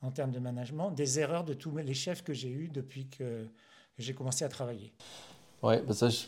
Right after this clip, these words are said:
Speaker 2: pense que c'est pareil pour la, la plupart des employés. Tout ce qu'on voit qui nous plaît pas, en général, on, il faut pas le refaire, et on,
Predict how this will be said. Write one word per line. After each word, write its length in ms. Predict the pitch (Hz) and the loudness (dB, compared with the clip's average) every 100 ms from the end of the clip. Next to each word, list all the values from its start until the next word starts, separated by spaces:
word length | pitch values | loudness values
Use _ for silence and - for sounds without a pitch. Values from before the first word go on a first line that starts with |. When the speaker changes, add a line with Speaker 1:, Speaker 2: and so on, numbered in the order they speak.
| - | 4
Speaker 2:
pense 280 | 113 - - | 4 4 0
que 80 | |
c'est 140 | - 101 | 2 2
pareil 400 | - 113 104 104 | 6 8 8 6
pour 200 | 107 104 | 4 4
la, 180 | 101 101 | 4 2
la 120 | 98 | 0
plupart 340 | - - 104 | -4 0 0
des 100 | 101 | 2
employés. 420 | 101 104 110 107 | 0 8 10 10
Tout 200 | - - | 8 -2
ce 80 | - | -2
qu'on 160 | 110 101 | 2 2
voit 260 | 101 113 | 10 10
qui 140 | 110 107 | 10 2
nous 80 | 101 | 2
plaît 180 | 104 | 2
pas, 140 | 101 110 | 6 6
en 100 | 101 | 6
général, 440 | 95 95 98 98 | 2 2 2 2
on, 180 | 92 98 117 - - - | 0 -6 -10 -12 -12 -8
il 140 | - - | -8 -2
faut 140 | 95 | 0
pas 120 | 95 92 | 6 6
le 40 | |
refaire, 380 | 92 - 110 95 | 6 4 6 6
et 160 | 92 | 2
on, 520 | 92 92 95 92 92 | -4 -6 -6 -6 -8